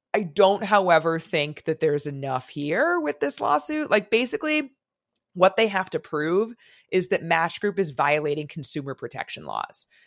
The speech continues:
So there's, like, consumer protection laws about false advertising, and, like, they have to prove that they're violating that. And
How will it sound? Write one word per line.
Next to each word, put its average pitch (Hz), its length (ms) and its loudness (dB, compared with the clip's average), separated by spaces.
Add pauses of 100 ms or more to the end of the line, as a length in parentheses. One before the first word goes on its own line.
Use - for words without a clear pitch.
(160)
So - 120 -2
there's, 175 220 2
like, 165 160 4
consumer 202 340 -2
protection 170 460 0
laws 151 220 4
about 139 300 0
false 135 260 2
advertising, 160 920 -2 (640)
and, 165 140 2
like, 151 280 0
they 170 160 8
have 202 200 2
to 185 80 -2
prove 165 300 -6
that - 180 -4
they're 139 480 0 (380)
violating 131 680 -2
that. 151 440 -2
And 151 160 -2